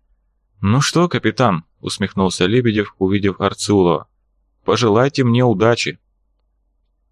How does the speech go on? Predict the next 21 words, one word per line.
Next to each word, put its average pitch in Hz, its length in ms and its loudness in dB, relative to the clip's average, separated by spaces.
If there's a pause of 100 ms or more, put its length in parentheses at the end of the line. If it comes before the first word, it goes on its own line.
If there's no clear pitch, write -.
«Счастливо 151 640 0
вам, 110 220 2
господин 107 480 -2
полковник! 107 580 0 (480)
Счастливо, 120 560 0
Семён 120 320 -2
Аскольдович!» 101 680 -2 (840)
Арцеулов 123 540 -2
тоже 104 300 -2
попытался 95 600 -4
улыбнуться, 107 680 -2 (320)
пожимая 104 580 0
руки 117 260 -2
в 95 80 0
огромных 101 500 -2
тяжёлых 98 460 0
перчатках. - 720 -6 (880)
«Значит, 110 560 -2
всё-таки 123 540 -2
не 110 100 2
зря? 123 380 0